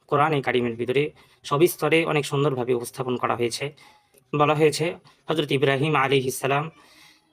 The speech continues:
আল্লাহ রাব্বুল আলামিনের নিকটে দোয়া করলেন, "রব্বি হাবলি মিনাস সালিহিন, হে আল্লাহ, আমাকে একজন নেক সন্তান দান করেন।" অতঃপর আল্লাহ তাআলা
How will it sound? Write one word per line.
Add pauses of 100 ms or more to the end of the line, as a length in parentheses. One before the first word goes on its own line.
(100)
আল্লাহ
রাব্বুল
আলামিনের
নিকটে
দোয়া
করলেন, (720)
"রব্বি
হাবলি
মিনাস
সালিহিন, (380)
হে
আল্লাহ,
আমাকে
একজন
নেক
সন্তান
দান
করেন।" (880)
অতঃপর
আল্লাহ
তাআলা